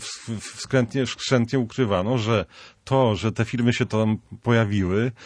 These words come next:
to znaczyło, że one znikły z innych miejsc. Na przykład Christ znikł z Gdańska i to z więcej niż jednego miejsca, w którym były produkowane kadłuby. Bo kadłuby w,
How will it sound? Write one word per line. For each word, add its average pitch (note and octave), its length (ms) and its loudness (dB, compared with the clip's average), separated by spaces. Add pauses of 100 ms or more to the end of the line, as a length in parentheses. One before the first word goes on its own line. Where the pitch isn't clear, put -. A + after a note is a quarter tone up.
(140)
to A#2+ 160 0
znaczyło, A2+ 540 0
że A#2 160 -2
one A2+ 260 4
znikły A2 380 2
z A#2 60 -2
innych D3+ 360 2
miejsc. F2 320 -4
Na G2 100 -2
przykład A2 440 -2
Christ A2+ 380 0 (140)
znikł A#2+ 360 2
z A2+ 60 -8
Gdańska A#2 640 2 (300)
i A2 100 -2
to A2+ 200 2
z - 300 -6
więcej B2+ 420 2
niż A#2+ 220 0
jednego G#2 500 0
miejsca, A2 500 2
w A2 80 -8
którym G#2 380 0
były G2+ 280 2
produkowane G#2 600 0
kadłuby. C#3 520 0 (600)
Bo G2+ 500 2
kadłuby G#2+ 580 2
w, - 80 -14